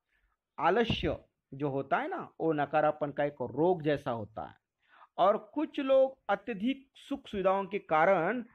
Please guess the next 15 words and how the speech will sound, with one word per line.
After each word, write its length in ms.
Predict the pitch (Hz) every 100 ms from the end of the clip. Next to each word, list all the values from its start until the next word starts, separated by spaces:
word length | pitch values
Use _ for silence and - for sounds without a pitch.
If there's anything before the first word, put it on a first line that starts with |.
| _ 131
नकारा 440 | 143 170 202 202
हो 160 | 170 147
जाते 280 | 127 110
हैं, 160 | 95 87 _ _ _ _ _ _ _ _ _ -
बहुत 220 | 127 165
सारे 180 | 175 180
हो 140 | 165
गए 140 | 143 113
हैं। 200 | 78 _ _ - _
कोई 240 | - 240 285
काम 460 | - 226 226 220
न 40 | 220
करना 560 | 196 156 143 143 165
और 180 | 208 226
हाथ 340 | 185 165 196